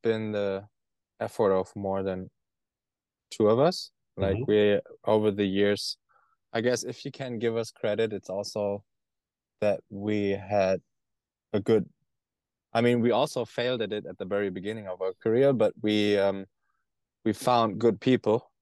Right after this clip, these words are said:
Speaker 2: Mm-hmm.
Speaker 1: that we, uh, you know, uh, put around us, and they,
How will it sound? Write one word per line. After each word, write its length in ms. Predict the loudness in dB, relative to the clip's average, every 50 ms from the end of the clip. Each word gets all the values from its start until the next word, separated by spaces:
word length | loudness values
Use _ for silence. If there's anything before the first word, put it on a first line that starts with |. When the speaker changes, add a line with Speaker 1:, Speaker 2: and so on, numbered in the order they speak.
| _ _ _ -4
Speaker 2:
Mm-hmm. 340 | -2 0 2 0 0 -2 -4 -10 _ _ _
Speaker 1:
that 200 | 0 0 2 0 -2 -6
we, 400 | -14 -6 -2 -2 0 2 2 2
uh, 120 | 2 0 0
you 200 | -2 -4 -6 -8
know, 260 | -6 -8 -8 -8 -10 -12 _ _ _ _ _ _ _ _ _ _ _
uh, 140 | -4 -2 -2
put 200 | -2 -2 0 0
around 380 | 2 2 2 0 0 0 -2 -2
us, 220 | -4 -4 -6 -10 -10
and 280 | -10 -8 -6 -6 -8 0
they, 420 | 2 4 6 8 8 6 6 4